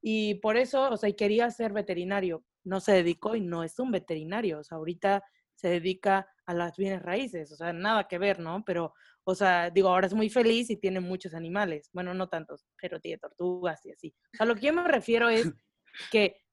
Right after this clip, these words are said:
Speaker 1: o sea, conforme va pasando el tiempo, vamos cambiando. O sea, desde con las personas con nos lleva-, que, que nos llevamos, este, ahora sí que la, la ciudad donde vivimos, las cosas que nos gustan,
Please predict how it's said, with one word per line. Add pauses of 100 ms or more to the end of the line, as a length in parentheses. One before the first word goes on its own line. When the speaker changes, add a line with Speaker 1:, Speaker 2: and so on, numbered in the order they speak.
(160)
Speaker 1:
o
sea,
conforme
va
pasando
el
tiempo,
vamos
cambiando. (220)
O
sea,
desde
con
las
personas
con
nos
lleva-,
que,
que
nos
llevamos, (340)
este,
ahora
sí
que
la, (120)
la
ciudad
donde
vivimos,
las
cosas
que
nos
gustan,